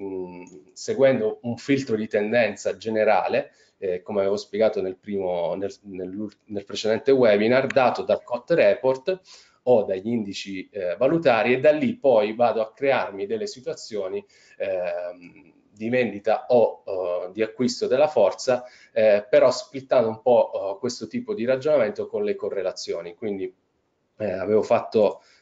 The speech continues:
eh, vedere, mm, nelle slide precedenti perché ha senso, mm, comprare l'intero basket anziché, eh, magari andare ad agire soltanto su un unico cambio.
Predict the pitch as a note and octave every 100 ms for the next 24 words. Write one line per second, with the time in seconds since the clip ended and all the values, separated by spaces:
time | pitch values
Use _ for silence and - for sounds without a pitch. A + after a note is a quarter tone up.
0 | _ G2+ G2 F#2+ G#2 B2+ A#2+ G2+ F#2 E2+
1 | _ G2 F#2 F2+ F#2 G2 F#2 G#2 A#2 G2
2 | F#2+ F#2+ - - G#2+ A2+ C#3+ - G2 -
3 | _ _ _ - A2 - - C#3+ A#2 -
4 | _ _ _ - A2+ - C#3+ A#2+ G#2 -
5 | G2+ - - - G#2 F#2+ F#2 - A2+ G2+
6 | C#3 C3 A2 F#2+ F2+ - _ _ A2+ A2+
7 | A#2+ A#2+ G#2+ B2 A#2+ A#2+ G#2+ - G#2+ A2
8 | - G2+ B2+ A#2 - - G#2+ G2+ F#2+ G2
9 | G#2 A2 G#2+ G2+ G2+ G2+ G2+ G2 G2 A#2+
10 | A2 G#2+ G2+ - A#2+ A2+ A2 G#2+ - A2
11 | - _ A2 G#2+ A#2+ A#2 G#2 G2+ - G#2+
12 | E2+ F2+ A#2+ B2+